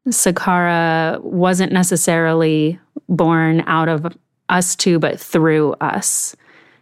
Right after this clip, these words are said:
But I'm feeling now, you know, we're over ten plus years into this business,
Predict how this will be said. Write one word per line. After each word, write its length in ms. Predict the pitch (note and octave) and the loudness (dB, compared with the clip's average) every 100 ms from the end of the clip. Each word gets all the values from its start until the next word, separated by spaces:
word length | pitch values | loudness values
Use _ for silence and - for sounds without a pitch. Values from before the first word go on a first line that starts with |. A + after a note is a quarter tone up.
| _ | _
But 160 | F3 - | -2 0
I'm 340 | F#3 F#3+ G3+ | 2 4 4
feeling 400 | G3+ G#3+ G3+ F#3+ | 2 2 2 4
now, 320 | F3 D3+ E3 | 2 2 2
you 140 | F3+ F3 | 2 2
know, 140 | E3 | 4
we're 380 | E3 D#3+ D#3 D3 - - - - | 2 2 0 -2 -8 -20 -8 0
over 280 | F3 E3+ | 2 2
ten 320 | E3+ - E3 D#3+ | 0 2 2 2
plus 320 | F3 D#3+ - | 0 -2 0
years 540 | E3+ D#3+ D#3+ E3 E3+ - - | 2 2 2 0 -2 -8 -8
into 420 | - F#3 G3 F#3+ | 2 4 4 2
this 220 | F3+ E3+ | 0 -2
business, 680 | - D#3 - E3 E3+ F3 - | -2 -2 0 2 2 0 -2